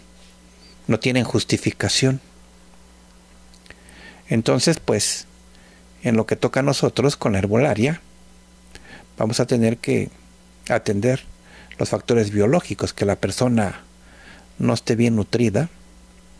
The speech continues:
o sea, que no coma bien, eh, deje pasar sus horas de comida, cosa que sucede mucho con los menores, porque por estar,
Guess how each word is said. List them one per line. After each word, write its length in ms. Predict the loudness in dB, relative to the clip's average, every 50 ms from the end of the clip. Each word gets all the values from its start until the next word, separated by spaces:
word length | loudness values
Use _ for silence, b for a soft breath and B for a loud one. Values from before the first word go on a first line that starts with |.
| B B B B B B B B B B B -20 -20 -20 -20 -20 -18 -16 -8
o 80 | -6 -4
sea, 160 | -2 -2 -2
que 140 | 0 0 0
no 120 | 0 0
coma 280 | 0 -2 -2 0 0 0
bien, 380 | 2 2 4 4 4 2 0 -4 -12 -20 -20 -20 -20 -20 -20 -20 -20 -20 -20 B B B B B B B B B B B B B -20 -18 -14 -8
eh, 440 | -4 -2 -2 -2 -2 -2 -2 -4 -6 -10 -14 -20 -20 -20 -20 -20 -20 -18 -4
deje 220 | -4 -4 -2 -2 -2
pasar 360 | -2 -2 -2 0 0 -2 -2
sus 140 | 0 0 2
horas 180 | 2 2 0
de 80 | 0 -2
comida, 480 | 0 0 2 4 4 4 2 0 -2 -10 -20 -20 -20 -20 -20 -20 -20 -20 B B B B B B
cosa 280 | -2 -2 0 0 0 0
que 140 | 0 -2 -2
sucede 260 | 2 2 2 2 2
mucho 240 | 0 0 -2 -4 -4
con 120 | -4 -4
los 140 | -4 -4 -4
menores, 360 | -2 2 4 4 4 4 0
porque 380 | -2 -4 -6 -6 -4 -6 -8 -4
por 180 | -2 -2 -2
estar, 360 | -2 -2 -2 -2 -2 -2 -2